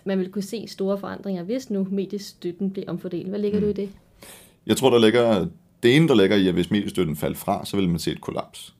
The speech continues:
Speaker 2: Det er rigtig mange mennesker, der synes, det lyder negativt. Det synes jeg vil være super positivt.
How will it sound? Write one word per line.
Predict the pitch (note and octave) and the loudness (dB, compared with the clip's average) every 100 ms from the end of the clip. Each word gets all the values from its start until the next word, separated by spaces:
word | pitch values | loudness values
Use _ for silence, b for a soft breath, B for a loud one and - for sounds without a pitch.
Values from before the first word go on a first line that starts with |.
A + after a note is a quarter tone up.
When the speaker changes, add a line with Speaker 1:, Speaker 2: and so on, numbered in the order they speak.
| - | -2
Speaker 2:
Det | A2 | 2
er | G2+ | 4
rigtig | G2 | 4
mange | F#2+ F2 | 0 0
mennesker, | F2 - | 0 -2
der | E2+ | -4
synes, | E2 E2+ | -4 -6
det | E2 | -4
lyder | D2+ | -4
negativt. | D2+ F2 - D#2+ - | -4 -6 -6 -10 -6
Det | D#2+ | -6
synes | F#2 F2 | -4 -2
jeg | F2+ | -2
vil | E2 | -2
være | D#2+ | -4
super | - D2+ | -4 -8
positivt. | D2+ E2+ D#2 - A1+ - | -4 -4 -4 -8 -10 -10